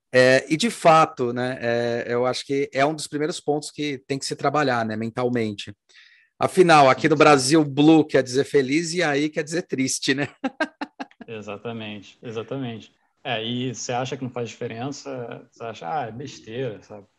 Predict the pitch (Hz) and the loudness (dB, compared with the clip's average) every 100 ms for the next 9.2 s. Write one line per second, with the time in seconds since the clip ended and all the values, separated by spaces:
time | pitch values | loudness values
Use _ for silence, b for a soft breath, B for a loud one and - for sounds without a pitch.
0 | _ _ _ _ _ 107 101 101 101 87 | _ _ _ _ _ -18 -16 -14 -16 -18
1 | - _ _ _ - 117 - 123 117 107 | -20 _ _ _ -16 -14 -12 -8 -8 -8
2 | 123 110 110 107 104 104 107 98 113 104 | -12 -14 -12 -12 -12 -12 -12 -14 -16 -18
3 | 110 107 101 - 104 98 104 101 95 _ | -16 -16 -16 -14 -14 -14 -16 -16 -20 _
4 | _ _ _ _ _ - 110 101 _ - | _ _ _ _ _ -20 -20 -20 _ -14
5 | 107 120 113 107 - 104 104 107 107 104 | -10 -8 -10 -12 -10 -8 -8 -12 -14 -14
6 | 101 95 - 123 110 107 104 101 110 104 | -16 -18 -20 -18 -18 -16 -16 -16 -16 -14
7 | - 107 107 101 101 98 - 104 104 104 | -16 -14 -14 -16 -18 -20 -20 -20 -20 -20
8 | 101 104 _ _ 107 - 107 104 104 101 | -20 _ _ _ -20 -18 -16 -14 -14 -14
9 | 98 | -16